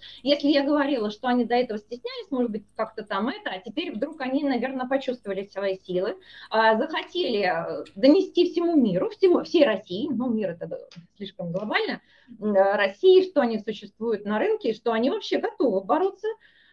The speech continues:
а, за свою долю рынка, соответственно, вот, и они начали принимать участие в выставке. И вот мне хотелось выделить, а, кстати, Ленкабель, э, на-, они,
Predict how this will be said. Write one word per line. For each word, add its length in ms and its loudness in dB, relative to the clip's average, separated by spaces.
а, 680 2
за 160 2
свою 420 2
долю 340 4
рынка, 800 2
соответственно, 800 0
вот, 240 -2
и 80 2
они 180 2
начали 380 0
принимать 480 -4
участие 440 -4
в 40 -6
выставке. 500 -6
И 100 -4
вот 140 -2
мне 200 0
хотелось 480 2
выделить, 580 4
а, 300 0
кстати, 340 -2
Ленкабель, 640 2
э, 360 0
на-, 220 -2
они, 400 0